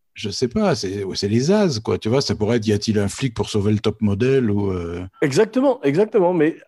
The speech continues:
Speaker 2: à tel point, quand on arrive dans son appartement, où, t'as vu, il y a pas de, il y a pas de meubles, il y a pas de lit. Il y a juste un vieil, un, un vieil
Speaker 1: Oui.
Speaker 2: ordinateur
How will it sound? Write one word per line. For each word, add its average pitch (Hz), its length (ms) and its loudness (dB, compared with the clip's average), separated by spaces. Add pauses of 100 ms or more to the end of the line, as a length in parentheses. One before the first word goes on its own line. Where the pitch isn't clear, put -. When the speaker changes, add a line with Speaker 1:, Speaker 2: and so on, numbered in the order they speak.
(120)
Speaker 2:
à 151 120 -4
tel 160 180 0
point, 240 120 2
quand 165 200 -4
on 147 80 0
arrive 165 240 4
dans 139 100 0
son 131 180 -8
appartement, 156 560 -2
où, 170 160 4
t'as 165 140 2
vu, 240 120 0
il 208 40 -2
y 170 60 2
a 156 60 2
pas 233 200 0
de, 165 460 0 (100)
il 151 40 0
y - 20 2
a 147 60 2
pas 214 120 0
de 185 140 2
meubles, 156 340 4
il 131 40 0
y - 20 4
a 143 40 2
pas 175 140 0
de 139 140 0
lit. 135 280 -4 (120)
Il 101 60 -8
y - 20 -6
a - 20 -6
juste 151 240 -6
un 117 80 0
vieil, 127 300 0
un, 131 160 0
un 123 120 0
vieil 127 180 4
Speaker 1:
Oui. 196 60 4
Speaker 2:
ordinateur 156 640 2